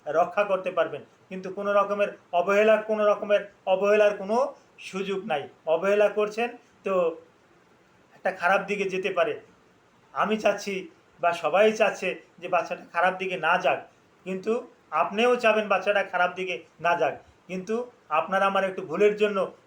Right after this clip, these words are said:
যেন বাচ্চারা খারাপ দিকে যেতে না পারে। এরকমের অনেক ক্ষেত্রেই দেখি যে বাচ্চাটা আজকেও সুস্থ,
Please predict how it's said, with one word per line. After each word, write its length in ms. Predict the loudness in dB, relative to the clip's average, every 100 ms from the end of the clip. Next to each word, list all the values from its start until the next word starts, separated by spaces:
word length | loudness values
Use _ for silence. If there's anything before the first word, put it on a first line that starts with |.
| -2
যেন 160 | -2 2
বাচ্চারা 420 | 0 0 2 2 0 -8 _
খারাপ 240 | -2 0 0
দিকে 180 | -2 -6
যেতে 260 | -6 -6 -2
না 140 | -2
পারে। 240 | 0 0 -2 -10 _ -2
এরকমের 440 | 0 0 0 0
অনেক 200 | 2 0
ক্ষেত্রেই 300 | -2 -4 -4
দেখি 260 | -4 -4 -8 -14 _ _
যে 100 | -4
বাচ্চাটা 380 | 0 0 0 0
আজকেও 320 | 0 0 0 0
সুস্থ, 300 | -2 -8